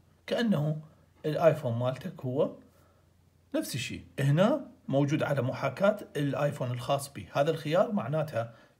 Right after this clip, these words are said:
إنه الساعة راح تاخذ الآيفون مالتك،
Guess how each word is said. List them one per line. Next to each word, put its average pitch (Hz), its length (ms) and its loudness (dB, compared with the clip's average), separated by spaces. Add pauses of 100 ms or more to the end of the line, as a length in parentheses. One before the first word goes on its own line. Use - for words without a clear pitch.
إنه 139 180 0
الساعة 151 380 0
راح 131 120 -6
تاخذ 127 440 -2 (500)
الآيفون 143 580 -2
مالتك، 156 640 -2